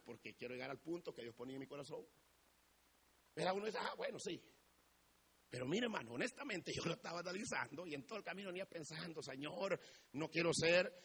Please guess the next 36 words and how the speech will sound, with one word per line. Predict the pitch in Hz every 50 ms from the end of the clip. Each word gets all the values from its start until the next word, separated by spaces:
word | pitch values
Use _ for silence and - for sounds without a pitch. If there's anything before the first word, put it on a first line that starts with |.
| - -
¿verdad? | - 156 156 151 160 165 170 170 160 151
Eh, | 147
eh, | 147 143 147 147 143 143 139 127 135 131 131 131
eh, | 131
así, | 127 123 - 185 202
pues, | 185 - 175 139
de | 151 135 139 139
tener | - 139 156 156 -
tanto | - 151 180 180 165 -
a | 156
la | 147 143
gente | 151 165 - - 139
sentada. | - 151 135 - - 143 143 147 160 190 - - - - - _ -
Quiero | - 143 147 160 180 165
que | - 156 143
me | 143 139
lleves | 139 151 156 160 240 220 165 - - - - - - - _ -
a, | - -
a, | - - 127 - 117 117
a |
dar | 117 131 156
una | 160 170 -
palabra | - 147 135 131 131 131 143 160 190 - 262 - - - - - _ -
que, | - -
¿verdad?, | - 113 117 120 151 156
venga | 160 165 170
a | 165
producir | - 139 131 117 120 151 127
fruto". | 131 156 196 339 - - - - - - - - _ _ _ _ _ _ _ _ _ _ _ _ _ _ _ _ _ _ _ _ _ _ _ _ _ _ _ _ _ _ _ _ _ _ _ _ _ _ -
Y | - 139
entonces | 170 151 - 165 185 165 156 180 202 202 - - - - - _ _ -
Dios | - 180 156
ponía | - - 175 170 214 294 370 302 131 101 - - - - _ _ _ _ _ _ _ _ _ _ _ _ _ _ _ _ -
en | 131 139
mi | 147 143
corazón | 143 139 131 123 117 - 147 170 180 160 120